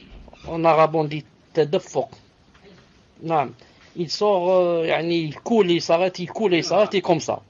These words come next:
Mais ce n'est pas ce dont elle a parlé, elle. Ce dont elle a parlé, elle, qui sort comme ça, juste quand on pense à quelque chose, là, on voit une photo, là, ça, ça demande seulement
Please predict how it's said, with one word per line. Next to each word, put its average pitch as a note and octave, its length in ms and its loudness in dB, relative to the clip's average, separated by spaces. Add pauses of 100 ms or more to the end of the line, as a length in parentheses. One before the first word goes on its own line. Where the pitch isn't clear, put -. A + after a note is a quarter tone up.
(160)
Mais F3+ 160 0
ce - 120 -8
n'est F3+ 120 6
pas A#3+ 360 4 (380)
ce - 440 0 (100)
dont F#3 140 0
elle F3+ 180 4
a D#3 80 4
parlé, D#3+ 400 2
elle. A#2+ 260 -2
Ce - 200 -6
dont F3 260 0
elle F3 160 0
a D#3+ 80 0
parlé, F3+ 480 0
elle, A3 220 4 (540)
qui D#3+ 120 -14
sort - 260 -2
comme F3 140 -2
ça, E3+ 160 -2
juste E3+ 220 -6
quand F3+ 200 -6
on E3 120 -2
pense E3+ 260 -2
à D3+ 80 -4
quelque D#3 240 -6
chose, D3 220 -4
là, D3 100 2
on D3+ 120 2
voit D#3 200 0
une D3+ 80 -4
photo, D3+ 400 -4
là, G3 220 0 (380)
ça, G3 300 0
ça F3+ 200 -4
demande F3 420 2
seulement G3+ 500 2